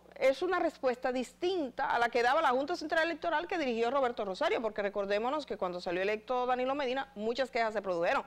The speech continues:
incluyendo el nivel, por ejemplo, yo recuerdo, eh, la, el Senado por Valverde, que entró un senador al arte y hizo de un lío,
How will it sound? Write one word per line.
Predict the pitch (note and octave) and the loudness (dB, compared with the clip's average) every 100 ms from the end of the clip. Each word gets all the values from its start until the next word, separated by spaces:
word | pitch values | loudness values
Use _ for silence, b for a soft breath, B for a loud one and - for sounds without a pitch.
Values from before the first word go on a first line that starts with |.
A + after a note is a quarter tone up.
| B B B | B B B
incluyendo | - C4+ A#3+ A3+ A3 B3+ | 0 2 2 2 2 2
el | C4+ | 2
nivel, | B3 A#3+ | 2 0
por | A#3+ B3 | 2 2
ejemplo, | G#3 A#3 B3 | 2 2 0
yo | G#3 | 2
recuerdo, | G#3 A3+ G#3+ A3+ A#3 - | 0 2 2 2 0 0
eh, | F#3+ F3 C#3+ | -2 0 -2
la, | F#3 F#3+ F3 E3 E3 B B B - | 0 2 2 0 -2 B B B -6
el | G3+ | -4
Senado | F#3+ G3 F#3+ G3+ A#3+ A3+ | 0 0 2 4 2 2
por | G#3+ G3+ | 0 0
Valverde, | G#3 F#3 G3 B3 C4+ A3+ | 0 0 0 0 -2 -2
que | G#3+ | -2
entró | F#3+ G3 G3 | -2 2 2
un | A#3+ | 2
senador | A#3+ A3 F3+ E3 A#3+ C#4 | 0 0 2 4 6 6
al | A3 E3 | 6 4
arte | G3+ C#4 A#3 | 4 2 0
y | G3+ F#3+ | -2 -2
hizo | G3 A3 | 0 0
de | |
un | G3 | 2
lío, | A#3 C4+ A#3+ | 2 2 2